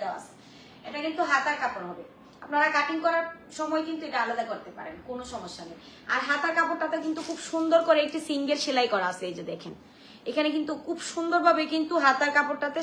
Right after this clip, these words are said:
সেলাই করা আছে, যে হাতাটা ডিজাইনটা হবে একদম, এই যে দেখেন, হাতার যে কর্নারটা পড়বে ওইখানে কিন্তু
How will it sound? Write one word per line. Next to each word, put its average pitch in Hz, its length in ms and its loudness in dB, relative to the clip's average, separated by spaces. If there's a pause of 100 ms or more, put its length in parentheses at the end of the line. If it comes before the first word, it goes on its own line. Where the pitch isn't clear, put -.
সেলাই 269 300 0
করা 262 220 6
আছে, - 140 0 (300)
যে 226 60 0 (100)
হাতাটা 247 300 0 (480)
ডিজাইনটা 269 480 0
হবে 262 180 0 (120)
একদম, 208 260 -2 (840)
এই 208 80 -12
যে 190 140 -6
দেখেন, 180 180 -8 (100)
হাতার 262 380 2
যে 262 140 2
কর্নারটা 196 440 -4
পড়বে 185 260 -8 (480)
ওইখানে 277 280 -4 (100)
কিন্তু 285 180 -6